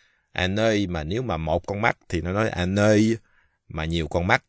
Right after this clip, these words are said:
thì nó lại nói là, ờ, des yeux. Thành ra cái đó nó khác nữa. Thì cái, cái chữ này các bạn thấy nó có, có, có một cái đặc điểm là nó có cái chữ O với cái chữ Ơ nó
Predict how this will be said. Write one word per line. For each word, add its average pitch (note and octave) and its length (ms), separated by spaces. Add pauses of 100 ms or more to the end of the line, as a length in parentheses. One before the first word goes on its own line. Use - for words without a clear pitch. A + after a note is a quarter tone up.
thì D2+ 200
nó E2 160
lại D2 160
nói F2+ 240
là, C#2+ 260 (100)
ờ, A#1+ 840 (140)
des G2 200 (180)
yeux. G2 460 (880)
Thành E2 120
ra F2+ 120
cái G#2+ 120
đó A#2+ 220
nó - 120
khác A#2+ 200
nữa. F2+ 260 (1080)
Thì F#2 120
cái, D3+ 240
cái C#4+ 120
chữ G2 180
này G#2 160
các G2+ 160
bạn F2 220
thấy A2+ 160
nó B2+ 180
có, A2 180
có, A2+ 220
có C3 140
một G2 140
cái - 160
đặc F2 160
điểm E2+ 220
là G#2+ 160
nó F2 140
có A#2+ 160
cái A2+ 220
chữ - 200
O A2 220 (800)
với A#2+ 140
cái A#2 160
chữ F#2+ 160
Ơ A2 320
nó A2+ 80